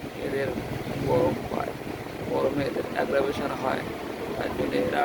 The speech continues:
ঠান্ডা চায়। খাওয়া দাওয়ার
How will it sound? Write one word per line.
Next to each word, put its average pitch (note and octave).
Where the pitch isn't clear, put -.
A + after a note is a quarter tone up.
ঠান্ডা C#3+
চায়। -
খাওয়া D3+
দাওয়ার E3+